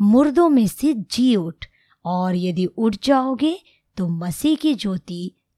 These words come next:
तुझ पर चमकेगी।" यह वचन हमें भविष्यवक्ता यशायाह के साठवें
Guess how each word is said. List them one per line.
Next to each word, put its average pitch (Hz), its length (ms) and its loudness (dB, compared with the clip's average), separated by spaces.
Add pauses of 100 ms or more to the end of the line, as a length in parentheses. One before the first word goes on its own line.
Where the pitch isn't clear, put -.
तुझ 262 240 -2
पर 156 460 -10 (240)
चमकेगी।" 170 680 -8 (560)
यह 349 280 -2
वचन 339 360 -2 (160)
हमें 185 300 -4
भविष्यवक्ता 180 800 -8
यशायाह 165 760 -6
के 214 320 -4
साठवें 214 880 -4